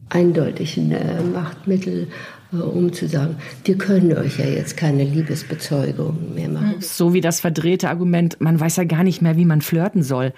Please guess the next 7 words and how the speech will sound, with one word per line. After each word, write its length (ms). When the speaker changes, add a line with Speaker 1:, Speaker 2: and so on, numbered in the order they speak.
Speaker 2:
Das 220
macht 280
die 240
Debatte 380
dann 340
endgültig 840
absurd. 500